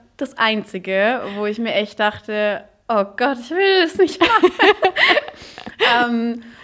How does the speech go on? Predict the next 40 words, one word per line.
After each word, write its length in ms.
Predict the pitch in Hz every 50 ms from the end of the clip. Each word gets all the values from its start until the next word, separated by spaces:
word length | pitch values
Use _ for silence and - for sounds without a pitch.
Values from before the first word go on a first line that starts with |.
| - - - -
ja, 160 | - 262 269
aber 220 | - 202 214 214
es 120 | 214 226 240
ist 140 | 233 -
halt 120 | 254 233 220
einfach 480 | - 226 220 226 233 220 220 220 - - _ _ _ -
so 180 | - 214 208
die 180 | 202 202 214 -
einzige 400 | - 214 240 254 - 233 226 220
Zeit, 320 | 226 - 226 220 226 233 233
die 60 | 226
man 160 | 214 202 202 -
auch 260 | 131 196 202 - - _ _ _ _
alleine 680 | - 202 196 208 220 233 269 302 302 262 202 196 185 -
verbringen 460 | - - 202 185 185 190 190 196 196
kann. 240 | 190 - 208 208 208
Und 220 | 190 196 202 202 - _ _ _ _ _ _
ich 140 | _ _ _
glaub, 160 | - 175 190
das 120 | - 196 208
war 120 | 202 180 175
auch 60 | -
einfach 320 | - 196 180 175 - - 196
wichtig, 320 | 226 226 - 202 - -
weil 180 | 190 196 226 240
es 100 | 233 -
eben 320 | 185 180 185 180 180 - - _ _ -
keine 540 | - - 208 196 202 196 196 185 190 185 - - -
Off-Cam-Momente 1000 | - 208 208 - - - - 214 202 202 208 208 196 196 196 196 202 208 - 190
gab. 500 | 190 - 185 175 175 196 247 285 - - - - - - - _ _
Und 500 | - 202 196 202 208 202 196 - - - _ _ _ _ _ -
deshalb 380 | 202 202 202 202 226 214 196
war 80 | 196 196
es 100 | 196 -
umso 320 | - 247 254 226 220 208 208
wichtiger, 360 | 226 214 - 208 196 196 190
diese 260 | 190 214 202 202 196
Zeit 260 | - - - 196 196 -
zu 100 | - 196
nutzen. 560 | 196 208 214 208 - - - 196 208 -